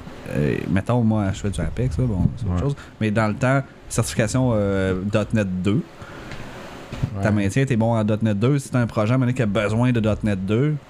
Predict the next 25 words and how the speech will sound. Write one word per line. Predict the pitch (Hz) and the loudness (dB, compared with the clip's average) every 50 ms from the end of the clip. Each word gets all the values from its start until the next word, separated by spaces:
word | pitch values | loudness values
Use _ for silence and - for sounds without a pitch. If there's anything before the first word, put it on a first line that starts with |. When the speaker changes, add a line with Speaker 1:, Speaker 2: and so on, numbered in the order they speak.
| - - - - - - - - - - - - - - - - 107 98 | -20 -18 -14 -14 -12 -12 -10 -12 -12 -14 -14 -12 -12 -10 -8 -2 0 0
Speaker 1:
le | 104 | 2
gars, | 101 98 107 110 110 | 2 2 2 2 2
c'est | - - 101 | 2 0 2
lui, | 98 104 131 147 143 135 | 2 4 4 2 0 -2
tu | - - 110 | -2 -4 -4
sais. | 120 127 | -2 0
Speaker 2:
Non, | 131 151 160 143 113 | 0 2 2 2 2
c'est | 98 110 | 2 0
sûr, | 104 - - 107 98 - | 0 0 0 -2 0 0
là. | 104 113 | 0 0
Tu | 120 117 - - - - - - - - 170 | 0 0 -4 -10 -18 -18 -18 -14 -4 0 0
sais, | 170 | 2
t'as, | 170 165 147 135 131 | 2 2 2 2 4
j'ai, | 127 131 143 135 127 | 2 2 2 2 2
j'ai | 131 139 | 4 4
aimé | 139 151 180 233 | 4 2 2 2
ton | 262 190 | 2 2
argumentation | 151 143 143 143 131 123 - 180 | 2 2 2 2 2 2 0 -2
comme | 196 - 156 131 120 123 131 - - - - - | 0 2 2 2 2 2 -2 -4 -10 -20 -16 -10
ça | - - 131 120 | -4 -2 -2 -2
pr-, | - - - - | 0 -2 -2 0
ça | - - 147 131 | 0 2 2 0
différencie, | 117 - - 151 131 135 135 135 127 - - 185 175 | 0 0 0 0 2 2 2 2 2 2 0 -2 0
que | - 139 | 0 0
c'est, | 117 - 139 | 2 2 2